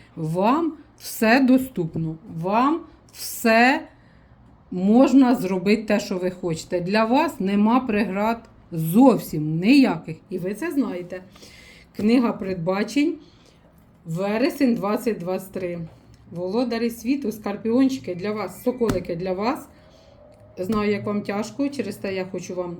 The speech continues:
е, зробити передбачення, ластівочки для вас, мої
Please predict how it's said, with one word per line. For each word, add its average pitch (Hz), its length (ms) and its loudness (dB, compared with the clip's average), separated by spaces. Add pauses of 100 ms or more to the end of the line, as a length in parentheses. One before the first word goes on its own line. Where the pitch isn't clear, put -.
е, 170 240 -6
зробити 170 600 -8 (300)
передбачення, 208 760 2
ластівочки 202 880 -2 (760)
для 180 200 -6
вас, 214 340 -4 (180)
мої 185 400 -8